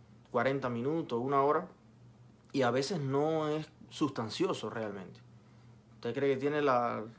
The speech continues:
la malanga por las hojas, pero no, no es algo, eh, tan, eh, brutal,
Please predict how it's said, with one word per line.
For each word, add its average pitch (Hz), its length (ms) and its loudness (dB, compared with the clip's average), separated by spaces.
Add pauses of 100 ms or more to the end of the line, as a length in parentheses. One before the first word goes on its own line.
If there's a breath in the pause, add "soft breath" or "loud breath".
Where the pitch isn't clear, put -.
(100)
la 110 180 -6
malanga 143 460 2
por 135 100 2
las 123 160 0
hojas, 190 240 0
pero 113 200 -2
no, 139 580 -2
no 127 160 -4
es 143 100 -4
algo, 147 380 0 (540 loud breath)
eh, 113 520 -6
tan, 127 480 -2 (340)
eh, 107 360 -10 (240)
brutal, 131 680 2